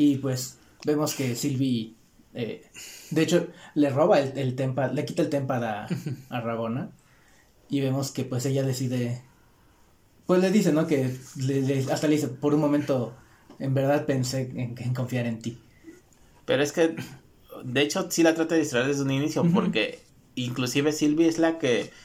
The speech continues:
Speaker 3: intuye todo gracias a su habilidad para, este, a-, para descubrir, pues, porque
Speaker 2: Eso no necesita, David. He estado escapando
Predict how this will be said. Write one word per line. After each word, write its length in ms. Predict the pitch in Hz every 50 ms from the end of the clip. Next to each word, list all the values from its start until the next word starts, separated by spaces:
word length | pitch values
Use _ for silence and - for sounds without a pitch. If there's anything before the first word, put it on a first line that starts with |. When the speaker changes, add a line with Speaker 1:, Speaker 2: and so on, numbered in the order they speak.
| - _
Speaker 3:
intuye 480 | - 120 120 117 - - 139 139 151 151
todo 400 | 151 - 151 151 165 185 180 - -
gracias 460 | - 117 113 120 120 - 143 139 135
a 100 | 135 117
su 100 | 113 -
habilidad 540 | 110 104 107 104 104 107 104 107 110 - -
para, 440 | - 117 117 117 110 101 101 98 95
este, 580 | - - - - - - - 71 67 - - _ - - - - - - - - _ -
a-, 200 | - 113 113 110 - - - - - - - -
para 920 | 117 117 117 113 107 107 107 104 107 107 104 104 104 107 98 - - 104
descubrir, 580 | - 123 123 123 - 151 151 165 185 180 175 -
pues, 260 | - 170 165 165 165 - - - - - _ -
porque 680 | 120 123 127 127 123 - - 131 127 131 123 120 120 240
Speaker 2:
Eso 220 | 254 254 - 196 202
no 460 | 196 185 180 180 180 180 180 196 190
necesita, 640 | 190 180 180 156 170 170 165 - 165 160 160 170 151
David. 320 | 147 147 139 135 135 135 135
He 100 | - 190
estado 300 | 196 190 190 - 202 185
escapando 920 | 190 185 - - 165 - 175 165 165 170 165 151 139 131 135 131 123 -